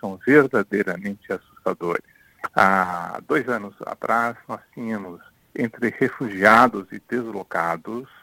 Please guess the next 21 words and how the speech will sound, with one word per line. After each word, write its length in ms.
no 100
mundo, 560
cerca 300
de 200
sessenta 500
e 80
cinco 220
milhões. 400
Hoje 240
nós 240
temos 280
sessenta 520
e 80
oito 720
milhões 560
e 160
quinhentos 680
mil 380
refugiados 960
e 40
deslocados. 760